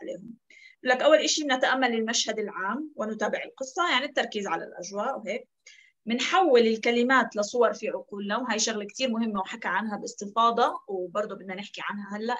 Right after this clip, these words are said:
إنه كيف أنا بقدر ببساطة، مش ببساطة طبعًا، هون، هون بيجي شطارة الكاتب، إنه أنا أعطي بكلمات معينة،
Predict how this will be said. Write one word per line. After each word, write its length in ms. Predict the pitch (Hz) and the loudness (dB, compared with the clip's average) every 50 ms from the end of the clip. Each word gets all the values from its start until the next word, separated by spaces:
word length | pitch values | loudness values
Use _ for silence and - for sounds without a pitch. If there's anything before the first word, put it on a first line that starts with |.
| - | -6
إنه 200 | 202 202 202 202 | -8 -8 -8 -6
كيف 280 | 208 - 277 285 277 - - - | -6 -4 -2 -2 -4 -2 -2 0
أنا 160 | 247 247 226 | 0 2 2
بقدر 440 | 220 - - - 196 - 233 226 226 | 2 0 0 0 0 0 0 0 0
ببساطة، 800 | - 220 220 214 220 220 - 233 240 233 233 226 233 254 262 - _ _ _ _ _ _ _ _ - | -2 -4 -4 -6 -6 -4 -4 -4 -4 -2 0 0 0 0 0 -4 _ _ _ _ _ _ _ _ -6
مش 220 | 214 208 - 226 | -4 -2 2 2
ببساطة 420 | 226 226 220 220 220 202 208 196 - | 2 2 4 2 2 0 0 -2 -10
طبعًا، 200 | - - 175 180 208 | -10 -8 -8 -4 -2
هون، 320 | 226 233 240 233 226 220 - | 0 2 2 2 0 -2 -2
هون 260 | 226 226 233 233 226 220 | -2 0 2 2 2 0
بيجي 440 | - 240 240 220 208 220 220 202 | 0 0 -2 -2 -2 -4 -4 -2
شطارة 460 | 202 - 208 208 214 220 220 214 - - 190 | -2 -2 -2 0 2 2 2 2 0 -4 -10
الكاتب، 380 | 190 185 - 208 208 208 220 190 - - | -12 -6 -2 -2 -2 -2 -4 -6 -6 -6
إنه 140 | 208 196 - - | -4 -2 2 2
أنا 100 | 247 233 - - 208 | 2 4 4 4 4
أعطي 260 | 254 262 262 - 214 - | 4 4 2 -2 -10 -10
بكلمات 680 | - 202 202 - 214 208 220 220 240 247 247 247 220 | -10 -8 -6 -4 -4 -4 0 2 2 2 2 0 -4
معينة، 460 | 196 - 196 220 208 196 185 190 | -4 -4 -2 -2 -4 -4 -6 -8